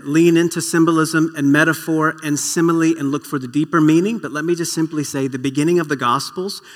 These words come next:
what you've heard read today, is not one of those places.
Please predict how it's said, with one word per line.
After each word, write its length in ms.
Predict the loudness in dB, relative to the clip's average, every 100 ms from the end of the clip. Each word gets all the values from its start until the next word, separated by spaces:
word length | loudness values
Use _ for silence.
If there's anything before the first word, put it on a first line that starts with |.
| -10
what 100 | -6
you've 240 | 0 0 2
heard 220 | 2 2
read 180 | 0 0
today, 240 | -2 -2 -4
is 200 | -6 -4
not 340 | -2 -2 -2
one 140 | -4
of 80 | -4
those 200 | -4 -6
places. 600 | -2 -2 -2 -8 -14 -20